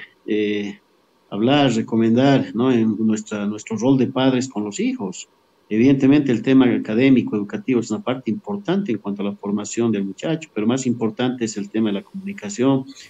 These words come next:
más importante es el tema de la vida y la salud de los hijos. Entonces, antes que el tema educativo, lógicamente está precautelar la salud, la integridad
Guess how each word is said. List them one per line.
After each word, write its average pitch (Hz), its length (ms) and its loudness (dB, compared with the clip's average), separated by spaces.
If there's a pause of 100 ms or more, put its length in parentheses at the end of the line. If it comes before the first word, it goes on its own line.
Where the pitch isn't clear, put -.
(220)
más 127 200 -2
importante 110 560 -2
es 95 140 -6
el 92 120 -12
tema 107 260 -2
de 92 80 -6
la 98 100 -6
vida 127 260 6
y 98 80 -2
la 98 100 -4
salud 107 340 -2
de 98 60 -2
los 101 220 -8
hijos. 98 160 -12 (540)
Entonces, 110 560 -4
antes 139 400 2
que 127 80 -2
el 113 100 -2
tema 123 240 0
educativo, 113 540 0
lógicamente 110 560 0
está 101 200 -10
precautelar 101 640 -6
la 104 120 -4
salud, 110 440 0
la 107 60 -2
integridad 101 720 -4